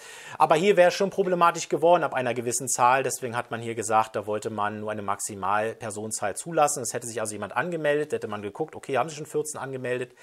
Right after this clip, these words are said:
tut mir leid, kommen Sie gerne nächste Woche wieder.“ Oder man hätte dann vielleicht gesagt, ein von denen, die hier regelmäßig kommen, „Kannst du nicht mal vielleicht zu Hause bleiben, da kommt ein neuer Gast vorbei, da machen wir da mal Platz.“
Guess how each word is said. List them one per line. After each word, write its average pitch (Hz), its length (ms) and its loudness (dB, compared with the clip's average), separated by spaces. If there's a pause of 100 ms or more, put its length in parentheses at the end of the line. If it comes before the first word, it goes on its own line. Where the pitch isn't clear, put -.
(260)
tut 156 160 -4
mir 147 100 -4
leid, 131 220 6
kommen 131 160 -4
Sie 127 120 -8
gerne 117 180 2
nächste 156 300 -4
Woche 151 180 4
wieder.“ 147 300 4
Oder 208 240 10
man 190 160 4
hätte 170 200 4
dann 160 80 2
vielleicht 156 220 0
gesagt, 135 440 6
ein 131 180 0
von 120 240 -4
denen, 131 260 -4
die 135 80 -10
hier 117 280 0
regelmäßig 123 460 -4
kommen, 143 220 -4 (220)
„Kannst 147 180 -4
du 165 60 -4
nicht 151 120 -6
mal 147 80 0
vielleicht 143 220 -6
zu 131 80 0
Hause 139 240 -2
bleiben, 135 220 2
da 123 80 -4
kommt 135 240 -10
ein 135 40 -8
neuer 117 140 -2
Gast 123 220 -4
vorbei, 123 340 2
da 113 80 -2
machen 113 200 -8
wir 104 100 -4
da 104 100 -2
mal 104 140 -8
Platz.“ 135 340 -4